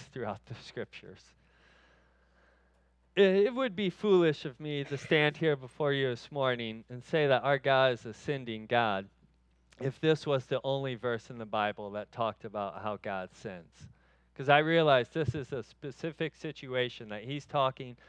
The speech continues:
to Moses to free his people from slavery.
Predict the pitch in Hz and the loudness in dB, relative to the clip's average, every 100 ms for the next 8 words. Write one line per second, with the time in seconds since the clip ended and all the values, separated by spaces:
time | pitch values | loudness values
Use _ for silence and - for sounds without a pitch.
0 | _ _ - 208 214 190 160 151 135 143 | _ _ -8 -4 -2 0 2 0 -2 -8
1 | 135 - - - - 170 - 208 208 170 | -8 -16 -20 -16 -12 -10 -2 0 2 4
2 | 160 - - 147 127 139 120 - - _ | 2 -2 -8 -8 -6 -6 -6 -8 -20 _
3 | - 185 175 165 - 156 131 120 107 104 | -2 4 4 2 -6 -2 0 0 -2 -6